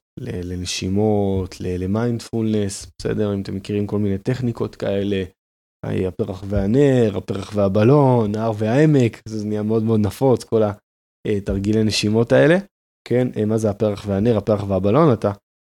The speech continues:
לוקח נשימה פנימה, כאילו אתה מריח פרח,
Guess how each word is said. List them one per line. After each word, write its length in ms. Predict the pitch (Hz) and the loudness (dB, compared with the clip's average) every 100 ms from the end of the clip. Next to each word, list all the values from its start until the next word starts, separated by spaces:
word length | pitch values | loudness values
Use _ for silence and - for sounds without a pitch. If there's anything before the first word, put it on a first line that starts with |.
| _ - | _ -12
לוקח 280 | 104 123 107 | -4 -2 -2
נשימה 340 | 107 - 110 107 | -4 -2 0 0
פנימה, 320 | 117 131 151 - - _ _ _ _ _ _ _ _ _ _ _ - | 2 2 2 -2 -20 _ _ _ _ _ _ _ _ _ _ _ -8
כאילו 180 | - 135 | 0 2
אתה 100 | 135 | 2
מריח 320 | 113 117 104 | 0 0 0
פרח, 560 | - 120 98 87 - | 0 0 0 -4 -12